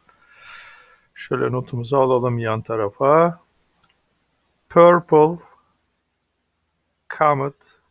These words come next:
Math Meet. E, sınavından alınma bir soru. Buradan daha önce hiç soru çözmedik biz. E, bu sınav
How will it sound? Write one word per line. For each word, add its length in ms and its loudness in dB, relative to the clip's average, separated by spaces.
Math 540 -8
Meet. 800 -10
E, 60 -6
sınavından 760 -4
alınma 440 -4
bir 60 -8
soru. 300 -6
Buradan 300 -6
daha 180 -2
önce 200 -8
hiç 80 -10
soru 240 -6
çözmedik 640 -8
biz. 340 -8
E, 220 -6
bu 100 4
sınav 420 4